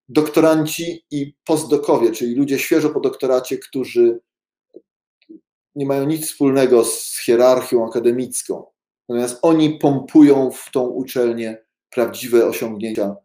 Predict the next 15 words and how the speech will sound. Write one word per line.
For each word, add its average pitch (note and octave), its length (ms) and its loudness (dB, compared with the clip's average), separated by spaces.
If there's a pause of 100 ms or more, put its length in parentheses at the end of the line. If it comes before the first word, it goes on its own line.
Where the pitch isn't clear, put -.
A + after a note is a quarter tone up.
(140)
merytoryczne. A2+ 760 -4 (720)
Tak E3+ 220 2
jak - 440 0 (360)
Larry C3 340 4
Page C#3+ 480 2
i B2 60 -10
Siergiej A#2+ 640 -2
Bryn, A#2 420 0 (500)
o A2 60 -18
których A#2 280 -4
zawsze A#2 340 0
wspominam, G2 580 -6 (380)
dwaj B2 420 0
doktoranci A#2 640 0
Stanfordu. G2+ 600 -8